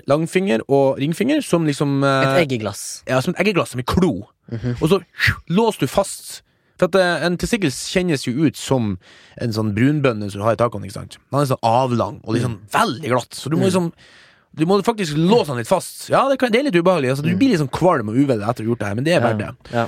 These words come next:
Speaker 1: For at, eh, sånn som jeg forstår da, ifra han legen, for jeg er jo s-, jeg fikk jo selvfølgelig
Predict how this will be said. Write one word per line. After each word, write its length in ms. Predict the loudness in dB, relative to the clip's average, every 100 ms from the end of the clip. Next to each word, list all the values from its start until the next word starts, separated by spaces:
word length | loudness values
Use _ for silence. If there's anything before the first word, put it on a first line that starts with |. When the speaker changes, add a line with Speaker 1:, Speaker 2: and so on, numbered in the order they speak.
| 0
Speaker 1:
For 80 | -2
at, 160 | 0 2
eh, 320 | 2 4 2
sånn 160 | 0 2
som 100 | 2
jeg 80 |
forstår 240 | 2 0 2
da, 100 | 2
ifra 220 | 2 2 2 2
han 280 | -2 -2
legen, 260 | 0 0 0
for 80 | 0
jeg 100 | 0
er 60 |
jo 60 | -2
s-, 180 | -8 -6
jeg 120 | -4 -2
fikk 120 | -4
jo 60 | -2
selvfølgelig 340 | 0 0